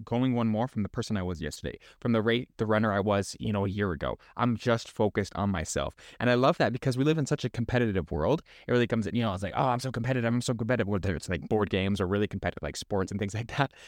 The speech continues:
But it's like, hmm, maybe we shouldn't really have that and just be competitive with ourselves and have this go one more attitude and really apply it to,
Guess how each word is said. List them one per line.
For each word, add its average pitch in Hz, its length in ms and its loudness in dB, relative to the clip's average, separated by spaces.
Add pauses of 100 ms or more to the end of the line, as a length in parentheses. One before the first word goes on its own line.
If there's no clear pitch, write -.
(260)
But 185 80 2
it's - 80 2
like, 196 160 2 (320)
hmm, 143 180 2 (160)
maybe 190 260 0
we 254 120 4
shouldn't 143 240 -2
really 117 140 2
have 113 180 2
that 107 160 2
and 117 80 -2
just - 160 -8
be - 60 -4
competitive 127 540 0
with 113 220 -2
ourselves 78 840 -2 (260)
and 113 100 -6
have 120 120 4
this 113 140 -2
go 117 140 2
one 117 160 4
more 110 180 2
attitude 104 420 0
and 104 80 -2
really 104 120 2
apply 98 280 0
it 85 120 -2
to, 104 280 -2